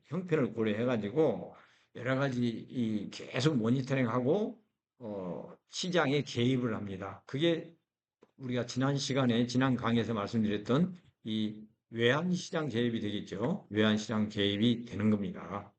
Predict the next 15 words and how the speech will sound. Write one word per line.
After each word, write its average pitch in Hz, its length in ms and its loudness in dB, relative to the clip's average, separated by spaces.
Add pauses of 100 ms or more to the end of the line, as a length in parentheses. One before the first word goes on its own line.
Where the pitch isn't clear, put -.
(320)
그래서, 123 580 -2 (520)
어, 110 300 -8 (280)
중앙은행의 135 520 0
역할이, 120 720 0 (160)
예, 98 160 -4
필요하게 127 360 4
되는 107 220 2
거죠. 107 560 0 (1300)
환율의 208 360 0
변동은 139 340 2
수출에 226 400 0
영향을 180 680 4
미치는 127 300 -2
거 117 80 2
아닙니다. 107 500 0